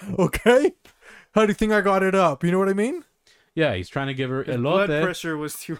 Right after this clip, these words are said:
Speaker 3: high. <laughs>
Speaker 1: Whew.
Speaker 2: He has corn chowder. It's not working.
Speaker 1: Yep. So that was hard.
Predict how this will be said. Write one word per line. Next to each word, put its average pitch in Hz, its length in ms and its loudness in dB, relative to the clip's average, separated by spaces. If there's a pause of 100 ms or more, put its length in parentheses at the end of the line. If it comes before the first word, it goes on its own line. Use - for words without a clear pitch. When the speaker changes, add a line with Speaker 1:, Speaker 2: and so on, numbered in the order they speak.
(120)
Speaker 3:
high. 165 280 -16
<laughs> - 60 -20
Speaker 1:
Whew. 339 460 -2
Speaker 2:
He 143 100 -2
has 147 140 -6
corn 147 240 -6
chowder. 107 380 -4
It's - 180 -14
not 123 160 -2
working. 92 420 -6 (100)
Speaker 1:
Yep. 139 260 -8 (200)
So - 180 -20
that 123 160 -10
was 147 160 -4
hard. 120 440 -4